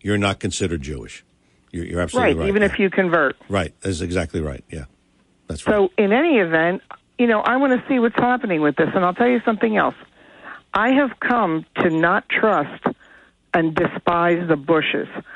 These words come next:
Speaker 2: Why did I vote for them? Because I wasn't gonna vote for their adversary. The Bushes in nineteen seventeen, and Seth Grossman can back this up, George Walker Prescott Bush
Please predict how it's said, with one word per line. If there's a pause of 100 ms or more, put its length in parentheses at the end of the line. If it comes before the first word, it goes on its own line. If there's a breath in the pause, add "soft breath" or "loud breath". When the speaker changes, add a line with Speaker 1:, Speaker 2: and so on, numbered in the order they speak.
(180 loud breath)
Speaker 2:
Why
did
I
vote
for
them? (340 loud breath)
Because
I
wasn't
gonna
vote (140)
for
their
adversary. (680 loud breath)
The
Bushes
in
nineteen (120)
seventeen,
and (120)
Seth (100)
Grossman
can
back
this
up, (1200 loud breath)
George
Walker
Prescott
Bush